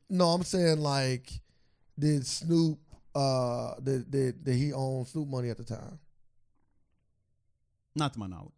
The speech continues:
Speaker 1: Okay.
Speaker 2: Not to my knowledge.
Speaker 1: So it was just over some other beef shit.
Speaker 2: All the beef shit and all that. Like, he, like, Snoop, yeah,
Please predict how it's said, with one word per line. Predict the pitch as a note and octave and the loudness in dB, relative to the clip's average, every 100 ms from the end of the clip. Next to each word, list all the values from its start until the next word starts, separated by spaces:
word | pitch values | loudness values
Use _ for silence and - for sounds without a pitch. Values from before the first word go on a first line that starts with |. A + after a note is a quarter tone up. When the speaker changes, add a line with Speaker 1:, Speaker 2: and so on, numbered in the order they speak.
| _ | _
Speaker 1:
Okay. | A#2+ A2+ - - - | -4 -4 -10 -14 -6
Speaker 2:
Not | B2 | -6
to | - | -6
my | F2+ | -12
knowledge. | - - _ _ _ _ _ _ _ _ _ _ | -16 -20 _ _ _ _ _ _ _ _ _ _
Speaker 1:
So | - D3 | -8 -4
it | C#3 | -2
was | C3 | -2
just | C#3 C3 | -4 -6
over | C#3+ C3 C3+ C3 B2+ - - | -6 -4 -4 -4 -6 -8 -16
some | - C#3 B2+ B2 | -10 -6 -4 -4
other | B2+ B2 | -4 -4
beef | A#2 B2 | -2 -4
shit. | G2+ A#2 A2 | -4 -8 -2
Speaker 2:
All | C3+ B2+ | 0 2
the | B2 | 0
beef | B2+ B2 A#2 | 0 0 -2
shit | B2 | -4
and | A#2 | -2
all | A#2+ A#2 | -2 -2
that. | A2 A2 G#2+ _ _ _ _ _ _ _ _ _ _ - | -4 -6 -8 _ _ _ _ _ _ _ _ _ _ -2
Like, | F3 F#3 | 0 2
he, | B3 - _ _ _ _ | 0 -4 _ _ _ _
like, | D3 C3+ | -4 -4
Snoop, | F#3 | -6
yeah, | C#3 A2 | -8 -6